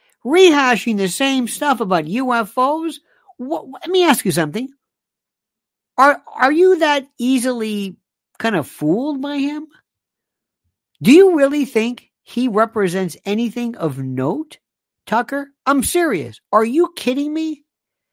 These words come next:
Who were the leaders? Who were the people out there who are really gonna, really going to change the, who were the movers and shakers? Who were the most important people and the most critical voices, other than me, of course? Who?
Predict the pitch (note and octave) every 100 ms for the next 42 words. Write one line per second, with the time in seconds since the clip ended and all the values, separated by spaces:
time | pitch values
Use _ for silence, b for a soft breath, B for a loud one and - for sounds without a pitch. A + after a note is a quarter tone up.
0 | _ _ _ - - F#4 F#4 D#4+ A#3 B3
1 | A#3+ D4+ D4+ G#3 C#3+ - E4+ F#4 D4+ -
2 | C4+ C4 G#3 E3 C#3+ E3 E3+ F3 D3+ D#3
3 | A#3+ D4+ E4 B3 A3+ F#3+ D3+ D#3 B3 E4+
4 | F4 B3+ A#3+ G#3+ - G#3+ A3 G#3 - A2
5 | b b b - - F4+ F4+ C#4+ A#3 G3+
6 | G#3+ B3+ A#3+ A#3 G3 F3 - F#3+ E3+ B2+
7 | A#2 - D4 D#4 C4+ G#3 F#3 F3+ F#3 F3
8 | - A#2+ - - G#3 C4+ - D4 D4+ D4
9 | G#3 E3 C3+ C#3+ F3+ _ _ b b b
10 | - F#3 F3+ E3 C3 A2+ - - C#4+ D#4
11 | D4 C#4+ B3 C3+ C#3+ F#3+ G#3+ F3 C3 -
12 | D3 - - C#3 D3 - _ A#2 A2+ -
13 | D4+ G#3+